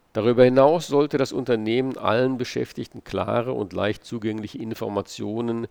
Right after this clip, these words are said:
zum unternehmensinternen Hinweisgebersystem bereitstellen.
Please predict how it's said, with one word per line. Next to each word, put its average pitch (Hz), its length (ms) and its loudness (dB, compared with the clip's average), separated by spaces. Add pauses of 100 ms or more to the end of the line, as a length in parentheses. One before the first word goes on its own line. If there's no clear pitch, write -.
(360)
zum 107 200 -8
unternehmensinternen 104 960 -4
Hinweisgebersystem 95 1160 -8
bereitstellen. 120 960 -2